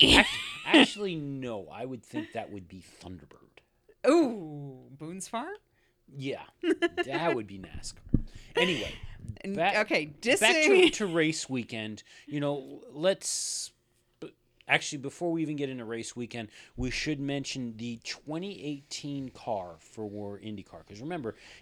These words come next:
Speaker 1: IndyCar is, it is a set aero design.
Speaker 2: Mm-hmm.
Speaker 1: Um, they're going to an, an even more standardized platform for IndyCar for next year, uh, with both Honda and Chevy essentially running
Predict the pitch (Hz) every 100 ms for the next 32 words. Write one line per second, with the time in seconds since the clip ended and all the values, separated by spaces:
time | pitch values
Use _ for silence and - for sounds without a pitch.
0 | - 156 190 185 - 151 139 131 - 123
1 | 123 117 117 - - 120 117 98 101 -
2 | - 143 135 _ 113 110 107 101 92 80
3 | 73 - - _ 202 185 170 202 107 101
4 | 101 101 104 120 131 135 139 123 120 120
5 | - 123 127 131 123 123 127 131 - 120
6 | 120 123 110 110 101 - 117 110 - 107
7 | 98 92 - - 104 98 104 104 101 -
8 | 95 - 101 98 92 - 101 98 92 -
9 | - - - 101 95 95 101 - 110 107
10 | 95 - - 123 123 113 - 113 120 110
11 | - 104 95 95 - 104 98 101 95 95
12 | 95 95 95